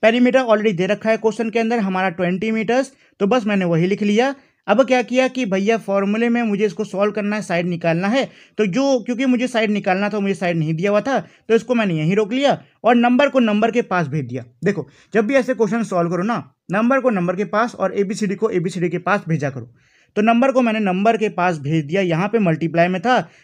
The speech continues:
यहाँ के डिवाइड में हो गया और ये मेरा फ़ोर वन जा और ये फ़ाइव बार में कट गया।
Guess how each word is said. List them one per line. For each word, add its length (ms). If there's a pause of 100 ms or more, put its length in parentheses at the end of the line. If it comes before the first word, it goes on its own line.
यहाँ 280
के 120
डिवाइड 300
में 100
हो 120
गया 280 (240)
और 140
ये 140
मेरा 200
फ़ोर 300
वन 220
जा 120
और 100
ये 80
फ़ाइव 280
बार 180
में 140
कट 200
गया। 180